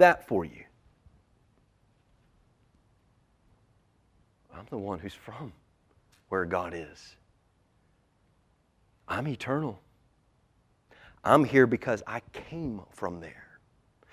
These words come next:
And I'm here because I'm executing God's plan of salvation. And I'm the one telling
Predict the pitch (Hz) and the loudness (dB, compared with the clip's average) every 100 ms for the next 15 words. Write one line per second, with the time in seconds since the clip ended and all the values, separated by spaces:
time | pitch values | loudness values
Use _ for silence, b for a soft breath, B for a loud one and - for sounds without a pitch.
0 | b b 113 165 143 156 139 127 104 - | b b 6 6 8 6 6 2 -2 6
1 | 175 135 - 151 139 185 - - 170 - | 10 10 8 6 6 2 0 0 -4 2
2 | 190 127 104 95 b b 120 113 101 - | 4 6 4 0 b b 8 8 6 0
3 | 117 95 87 - 85 65 - - - - | 0 2 -2 -6 -6 -6 -14 -18 -20 -20
4 | _ _ _ _ _ _ _ _ _ _ | _ _ _ _ _ _ _ _ _ _
5 | _ _ _ _ _ _ _ _ _ _ | _ _ _ _ _ _ _ _ _ _
6 | _ _ - 80 - _ 101 98 90 82 | _ _ -16 -16 -16 _ 2 2 0 -2
7 | 82 82 78 92 78 - | -4 -6 -8 -10 -10 -12